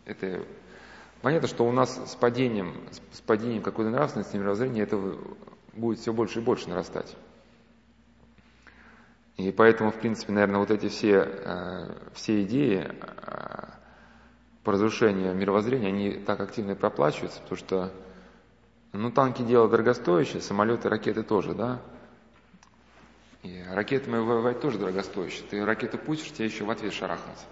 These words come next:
Да, а если, а если разрушить мировоззрение, а, да, то начнется гражданская война просто сама по себе в этой стране. Люди просто начнут убивать друг друга, потому что у них не будет какого-то внутреннего барьера, чтобы не убивать.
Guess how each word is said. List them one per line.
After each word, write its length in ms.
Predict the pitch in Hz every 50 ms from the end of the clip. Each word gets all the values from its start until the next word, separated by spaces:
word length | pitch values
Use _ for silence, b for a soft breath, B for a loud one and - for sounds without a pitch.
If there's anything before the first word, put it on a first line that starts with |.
| B B B B B B B B B B B B B B B - - - - - -
Да, 180 | 160 127 139 -
а 80 | - 104
если, 280 | 110 123 127 - - 117
а 60 | 110
если 280 | 123 131 123 - 123
разрушить 420 | 120 123 120 135 139 123 - 123 107
мировоззрение, 680 | 120 120 120 123 127 131 127 160 196 208 175 123 98 180 - - - - - - - - - - - - - -
а, 280 | - - - - - - - - - - - - _ -
да, 340 | 104 104 135 156 151 147 135 - - - -
то 260 | - 120 117 117 113
начнется 380 | 113 117 123 117 - 135 - 123
гражданская 440 | 117 120 113 127 123 120 - - 117
война 160 | 123 123 117
просто 240 | - - - - -
сама 120 | 110 101
по 60 | 92
себе 260 | - - - - 76 - - - - - - - - - - _ - - - - -
в 120 | - 98 98
этой 120 | 92 90
стране. 400 | - - - 92 95 85 76 - - - B B B B B B B B B -
Люди 180 | 160 175 151 -
просто 260 | - 151 151 147 -
начнут 200 | - - - -
убивать 320 | 117 113 117 113 120 113 101
друг 140 | 104 110 120
друга, 340 | 147 175 165 131 101 85 - - - -
потому 280 | - - - 107 117 120
что 160 | 117 - -
у 40 | 117
них 220 | 123 123 120 -
не 80 | 123 123
будет 260 | 123 139 160 143 110 - - - - - - - - - - - - - - - - _
какого-то 560 | - 110 107 - - 127 123 117 104 - - 98
внутреннего 400 | 107 123 120 - 107 107 104 104
барьера, 300 | 101 110 123 131 120 107
чтобы 260 | - - 104 104 110
не 80 | 110 101
убивать. 460 | 92 87 87 85 78 60 - - -